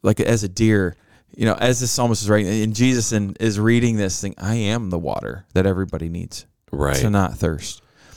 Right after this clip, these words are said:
Speaker 1: And he would talk about it with the Samaritan woman. Um, he would tell people, "Come to me,
Speaker 2: Mm-hmm.
Speaker 1: drink from me."
Speaker 2: Mm-hmm.
Speaker 1: Um, and we have that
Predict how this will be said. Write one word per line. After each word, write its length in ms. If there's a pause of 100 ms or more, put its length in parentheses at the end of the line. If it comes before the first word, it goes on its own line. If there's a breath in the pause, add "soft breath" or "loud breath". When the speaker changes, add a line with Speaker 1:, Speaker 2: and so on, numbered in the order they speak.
(160 soft breath)
Speaker 1:
And 100
he 100
would 120
talk 220
about 140
it 60
with 100
the 80
Samaritan 640
woman. 400 (600 soft breath)
Um, 420 (460)
he 100
would 120
tell 200
people, 420
"Come 260
to 140
me, 400
Speaker 2:
Mm-hmm. 360 (340)
Speaker 1:
drink 320
from 260
me." 380 (140)
Speaker 2:
Mm-hmm. 640
Speaker 1:
Um, 400 (920)
and 160
we 180
have 380
that 300